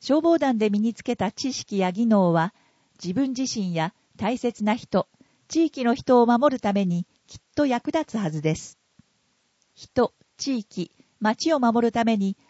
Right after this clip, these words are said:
あなたの力を貸してください。問い合わせ、消防総務課。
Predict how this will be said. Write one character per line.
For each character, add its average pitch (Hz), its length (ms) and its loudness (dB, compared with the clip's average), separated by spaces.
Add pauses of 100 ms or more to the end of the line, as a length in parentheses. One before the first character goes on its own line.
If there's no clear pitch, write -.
(100)
あ 214 100 -4
な 320 140 -2
た 320 100 -2
の 240 140 -2
力 247 360 0
を 170 60 0
貸 170 200 -8
し - 20 -20
て 214 120 -4
く 214 60 -8
だ 208 160 -4
さ 208 160 -4
い。 - 100 -6 (1000)
問 220 160 2
い 247 60 0
合 233 80 2
わ 226 100 0
せ、 - 260 -6 (600)
消 269 260 2
防 262 180 2
総 226 280 2
務 208 100 0
課。 - 260 -6